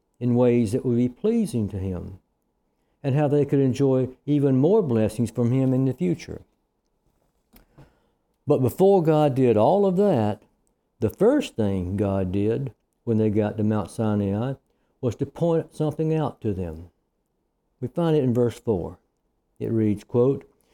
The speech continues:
"You yourself have seen what I did to Egypt,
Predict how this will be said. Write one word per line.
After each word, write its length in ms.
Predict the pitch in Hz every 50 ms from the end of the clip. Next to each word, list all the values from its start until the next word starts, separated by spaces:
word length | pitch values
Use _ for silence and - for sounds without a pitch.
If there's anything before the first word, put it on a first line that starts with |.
| _ _ _ _ _ _
"You 200 | 127 139 170 185
yourself 1040 | 202 196 196 175 - - - 151 135 127 120 120 120 120 120 - - - _ _ _ _ _ _ _
have 180 | - 120 117 110
seen 300 | - - 151 151 147 143
what 100 | 135 131
I 100 | 127 127
did 340 | 123 117 131 131 127 127 127
to 140 | - 123 -
Egypt, 540 | 151 165 180 147 - - - - _ _